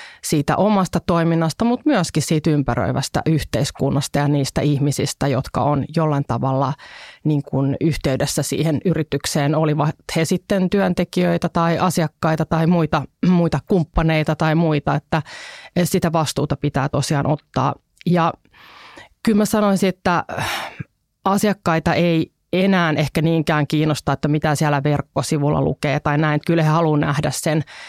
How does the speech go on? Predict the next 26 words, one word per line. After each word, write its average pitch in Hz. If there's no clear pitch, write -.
purposen 160
ja 143
ne 151
arvot 165
ihan 147
siinä 151
jokapäiväisessä 151
toiminnassa, 147
että 139
ne 143
pitää 147
konkretisoitua 147
ja, 139
ja 156
niin 147
kuin 151
se 165
ei 156
ole 147
pelkästään 143
sitä 143
puhetta, 143
vaan 139
kyllä 147
se 147
on 147